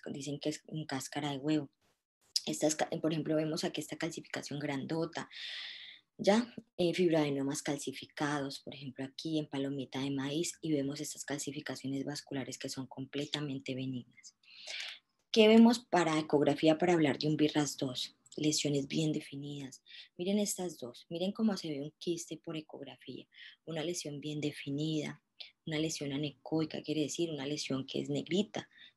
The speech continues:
llena de líquido, ¿ya? Con refuerzo acústico posterior, es decir, blanquito después de la lesión. O una lesión con, eh,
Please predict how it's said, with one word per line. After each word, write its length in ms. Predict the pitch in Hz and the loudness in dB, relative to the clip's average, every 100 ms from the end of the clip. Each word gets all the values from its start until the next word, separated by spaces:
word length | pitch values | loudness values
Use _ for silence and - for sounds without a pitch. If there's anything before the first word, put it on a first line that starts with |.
| - | 0
llena 300 | 165 151 156 | 4 6 4
de 80 | 139 | 4
líquido, 560 | 156 170 - 143 135 - - | 0 -4 -6 -6 -8 -12 -10
¿ya? 320 | - 202 226 _ _ _ _ _ _ _ _ _ _ _ _ | -4 -2 -4 _ _ _ _ _ _ _ _ _ _ _ _
Con 220 | - 143 | 0 2
refuerzo 520 | 139 139 - 156 151 | 2 -2 0 -2 0
acústico 640 | 170 - 190 202 - 185 165 | -6 -4 -2 -2 -2 -4 -4
posterior, 360 | 151 - 143 | -6 -8 -4
es 80 | 147 | -2
decir, 300 | 143 151 165 | -2 -2 0
blanquito 840 | 151 156 151 143 - 196 202 - - _ _ _ _ | 2 2 0 -6 -4 0 0 -4 -20 _ _ _ _
después 400 | - 151 - 143 | -8 -8 -6 -6
de 80 | 139 | -4
la 140 | 143 143 | -4 -4
lesión. 440 | 127 - 123 127 _ - - - | -6 -10 -12 -16 _ -20 -20 -8
O 80 | 156 | -4
una 140 | 156 | 0
lesión 340 | 165 170 139 147 | 0 0 -2 -6
con, 220 | - - | -8 -6
eh, 240 | - 147 | -4 -4